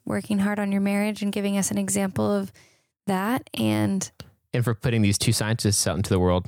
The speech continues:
Speaker 1: Yeah, for bringing us to life.
Speaker 2: <laughs> Yeah.
Speaker 1: <laughs> So, so congratulations on thirty-eight years, Mom and Dad. We love you so much.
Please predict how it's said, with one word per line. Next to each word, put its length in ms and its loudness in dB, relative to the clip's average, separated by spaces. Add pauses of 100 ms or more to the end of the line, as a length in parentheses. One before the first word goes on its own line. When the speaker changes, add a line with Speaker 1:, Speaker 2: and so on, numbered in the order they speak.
(140)
Speaker 1:
Yeah, 160 2
for 180 0
bringing 260 0
us 160 -2
to 60 -2
life. 380 -2
Speaker 2:
<laughs> 120 2
Yeah. 460 2
Speaker 1:
<laughs> 40 -16 (680)
So, 240 -2 (240)
so 300 0
congratulations 840 0
on 160 0
thirty-eight 480 0
years, 320 0
Mom 240 0
and 120 2
Dad. 560 -2 (200)
We 100 0
love 180 2
you 100 2
so 200 0
much. 600 -4